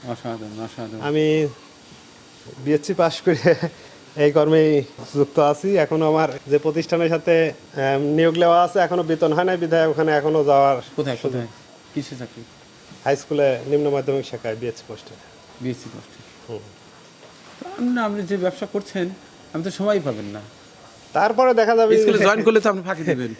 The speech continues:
Speaker 2: <laughs> তখন ফাঁকি দেওয়ার অপশন নাই। আমি কোনো হারাম খাদ্য গ্রহণ করার মন মানসি-, মন মানসিকতা আমার
Speaker 1: না,
Speaker 2: নেই।
Speaker 1: আপনি পনেরো ষোলোটা গরু পালেন, একজন
Speaker 2: গরু
Speaker 1: শ্রমিকের বেতন দেন
Speaker 2: না।
Speaker 1: না, আপনি নিজেই পরিশ্রম করেন।
Speaker 2: যখন যে পরিবেশ হয়, যেমন মিলে আমার লোক দরকার, ওখানে চারটে লোক নিয়োগ করা আছে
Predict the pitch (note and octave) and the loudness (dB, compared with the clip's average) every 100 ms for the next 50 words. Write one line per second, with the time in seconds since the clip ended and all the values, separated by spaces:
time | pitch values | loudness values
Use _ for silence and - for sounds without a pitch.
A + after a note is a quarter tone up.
0 | - - D#3 D#3 - F3 G3 - G3+ A#3 | -18 2 4 4 4 4 4 2 4 4
1 | G3+ E3+ D3+ E3+ F3 E3+ E3 F#3+ E3+ D3 | 2 0 0 4 6 6 4 2 2 2
2 | D3 E3 F#3 F3+ - - - D#3 G3+ D#3+ | 2 4 2 0 -20 -20 2 6 6 6
3 | E3+ F#3+ F#3 G3+ F#3+ G3 E3 E3 F#3 G3+ | 2 2 2 2 4 2 2 2 4 4
4 | G3 F#3+ F3+ - F3+ F3+ F3+ E3+ - D3+ | 4 4 2 -2 0 2 2 2 0 2
5 | E3 E3+ E3+ F3 E3+ D#3+ D3+ C#3+ - F3 | 4 6 4 2 2 4 2 4 2 2
6 | F#3 G3 G3 G3+ F3 G#3 G3+ F#3+ F3 F3 | 0 4 4 4 4 4 4 4 4 4
7 | E3+ F3+ D#3+ D3 D3 F3+ F3 F3 D#3+ G3 | 4 2 2 0 0 -2 0 2 2 2
8 | D#3 D#3 D#3+ D#3 F3+ F3 E3 D3 C#3 C#3+ | 0 -2 -4 -2 0 0 -2 -2 -4 -6
9 | D#3+ D3 F#3 F#3 F#3+ - F3 D#3+ D3 B2 | -4 0 0 0 -2 -2 0 0 0 -2
10 | B2 E3 F#3 G#3+ A3+ A3 G#3+ G3+ G3 G3+ | -6 2 4 4 4 4 6 6 6 4
11 | - D#3+ D#3 G3+ G#3+ G#3+ G#3+ A3+ A3 A3+ | 4 0 4 4 4 4 4 4 4 2
12 | A3 F3+ G#3 G3+ F#3+ G3+ G3 G#3 G3 G3+ | 0 -2 2 2 4 2 4 2 4 0
13 | G3+ F#3+ F3 F3+ E3+ D3+ E3 D3+ - C#3 | 2 0 0 2 2 0 0 0 2 2
14 | B2+ A#2 - | 2 0 -4